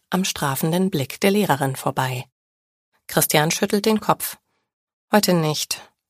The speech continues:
Meine Mom kommt zurück. Mein Dad und ich fahren sie abholen und danach gehen wir zu meiner Schwester zum Essen.“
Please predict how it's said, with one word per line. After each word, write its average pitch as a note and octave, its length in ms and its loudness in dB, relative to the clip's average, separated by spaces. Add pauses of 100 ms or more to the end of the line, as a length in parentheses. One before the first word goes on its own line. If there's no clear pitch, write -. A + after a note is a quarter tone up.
(160)
Meine F#3 240 6
Mom G3 240 6
kommt C3+ 240 0
zurück. D3 420 -2 (220)
Mein F3+ 160 4
Dad C#3+ 240 2
und E3+ 120 2
ich D#3+ 140 -2
fahren F3 300 2
sie F#3 140 2
abholen F3 640 2
und A#3 160 2
danach F#3 340 0
gehen F#3+ 220 2
wir G#3 100 -2
zu A3+ 120 0
meiner A3 200 2
Schwester - 440 -2
zum G#3+ 180 0
Essen.“ D3 420 0